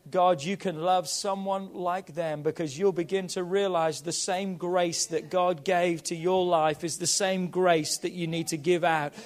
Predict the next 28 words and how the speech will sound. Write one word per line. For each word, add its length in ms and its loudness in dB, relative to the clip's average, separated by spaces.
to 220 0
other 340 4
people's 480 2
life. 380 0
Because, 300 -4
but 240 0
for 180 -2
love, 440 4
come 180 -2
on, 140 0
we 140 0
probably 400 0
wouldn't 280 0
like 360 -2
you 100 -8
today. 480 -6
Come 160 -8
on 160 -6
now. 240 -8
Let's 160 0
be 140 0
real. 400 2
Some 260 0
of 120 0
you 120 0
weren't 240 4
nice 300 0
people. 500 -4